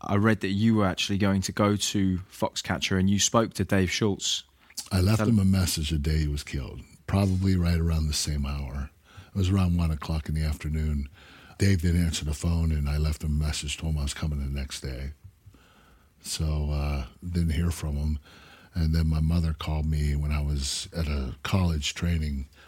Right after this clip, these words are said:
Speaker 2: a local college, and she said, "Turn on the T V." And I turned it on. I saw Dave,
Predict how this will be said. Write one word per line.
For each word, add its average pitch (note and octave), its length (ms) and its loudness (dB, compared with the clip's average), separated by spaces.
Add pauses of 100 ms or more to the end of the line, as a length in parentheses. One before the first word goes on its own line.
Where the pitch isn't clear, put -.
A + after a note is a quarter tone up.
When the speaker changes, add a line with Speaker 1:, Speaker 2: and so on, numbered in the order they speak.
Speaker 2:
a F2+ 80 0
local F#2+ 320 2
college, D2 640 -6 (460)
and D#2 140 -2
she - 140 -2
said, D2+ 440 -2 (100)
"Turn E2 180 -2
on D#2 140 0
the C#2 80 -4
T D2+ 220 -4
V." C2 340 -6 (240)
And C#2 140 -10
I C#2 80 -6
turned D2 280 -8
it C#2+ 120 -6
on. C#2 240 -6
I G#1+ 60 -10
saw C#2+ 280 -8
Dave, C#2+ 480 -6